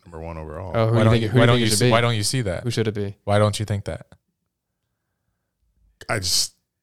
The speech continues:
Speaker 1: think there's better players. <laughs>
Speaker 3: Like?
Speaker 2: Like who?
Speaker 1: You guys just said Caleb Williams.
Speaker 2: He's not
Speaker 3: That's,
Speaker 2: in the draft.
Speaker 3: that's the year
Speaker 2: He's
Speaker 3: after.
Speaker 2: twenty twenty-four.
Speaker 1: Oh, I thought
Speaker 2: Yeah.
Speaker 1: you meant this year.
Speaker 2: No, no, no, no.
Speaker 1: Then why are we worried about Texans taking him?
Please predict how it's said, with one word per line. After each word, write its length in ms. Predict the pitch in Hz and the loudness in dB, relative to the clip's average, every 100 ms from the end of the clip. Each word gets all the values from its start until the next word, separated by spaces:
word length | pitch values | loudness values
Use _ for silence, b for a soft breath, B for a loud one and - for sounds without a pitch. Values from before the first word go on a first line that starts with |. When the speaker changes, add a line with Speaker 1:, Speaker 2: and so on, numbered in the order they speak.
| _ - | _ -6
Speaker 1:
think 140 | 95 | -2
there's 480 | 92 85 - - - _ _ _ _ _ _ _ _ _ _ _ | 0 0 -2 -4 -8 _ _ _ _ _ _ _ _ _ _ _
better 160 | 95 90 | -4 0
players. 480 | 127 175 - - _ - | -2 -4 -12 -14 _ -14
<laughs> 180 | - - | -12 -4
Speaker 3:
Like? 460 | 107 104 120 - - _ | 2 4 2 -4 -20 _
Speaker 2:
Like 140 | 101 | -8
who? 180 | 107 104 104 B B B B B B B B B B B B B B _ _ _ _ - | -6 -6 -8 B B B B B B B B B B B B B B _ _ _ _ -2
Speaker 1:
You 80 | 131 | 4
guys 200 | 151 151 | 4 4
just 120 | 151 - | 4 4
said 160 | 160 | 4
Caleb 280 | - 160 156 | 6 6 8
Williams. 680 | 180 247 95 82 - - - _ | 6 6 4 2 -2 -2 -6 _
Speaker 2:
He's 140 | 135 | 2
not 120 | 135 | 4
Speaker 3:
That's, 180 | 123 127 | 4 4
Speaker 2:
in 60 | 123 | 4
the 40 | |
draft. 100 | 117 104 | 4 4
Speaker 3:
that's 180 | 120 | 2
the 120 | 127 110 | 0 0
year 160 | 107 | 2
Speaker 2:
He's 80 | 104 | 2
Speaker 3:
after. 80 | 101 | 4
Speaker 2:
twenty 160 | 143 127 | 2 4
twenty-four. 580 | 117 123 120 113 101 90 | 6 6 6 6 6 4
Speaker 1:
Oh, 200 | 82 78 | 2 0
I 100 | 101 | 2
thought 120 | - | 2
Speaker 2:
Yeah. 40 | 101 | 2
Speaker 1:
you 60 | |
meant 120 | 87 | -2
this 200 | 78 85 95 | -4 -6 -6
year. 180 | 69 | -8
Speaker 2:
No, 160 | 87 107 | -4 -2
no, 120 | 104 | -2
no, 140 | 101 101 | -4 -4
no. 160 | 98 101 | -6 -4
Speaker 1:
Then 100 | 113 | 0
why 120 | 120 | 2
are 40 | |
we 80 | 131 | 2
worried 460 | 110 135 120 73 - _ | 2 0 -2 -8 -18 _
about 240 | 95 95 - | -2 -2 0
Texans 340 | 139 104 85 | -2 -2 -6
taking 200 | 73 | -10
him? 80 | 71 | -16